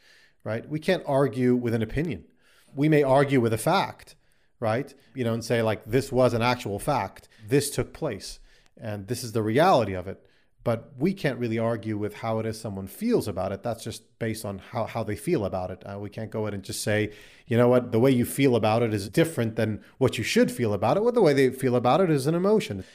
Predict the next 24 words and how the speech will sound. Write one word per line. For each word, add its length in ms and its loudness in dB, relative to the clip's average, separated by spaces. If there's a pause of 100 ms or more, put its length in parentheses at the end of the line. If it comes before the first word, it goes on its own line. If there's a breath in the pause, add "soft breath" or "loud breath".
It's 140 -2
an 80 6
opinion, 440 2
and 140 0
that's 340 0
much, 300 2
much 240 2
harder 320 4
to 140 0
change 520 2 (300 loud breath)
than 160 4
the 160 6
actual 460 2
fact 340 2
that 100 4
I'm 100 4
sure 400 4 (260 loud breath)
most 420 6
of 100 4
you 140 4
listening 380 2
to 120 -4
me 160 2
today 500 4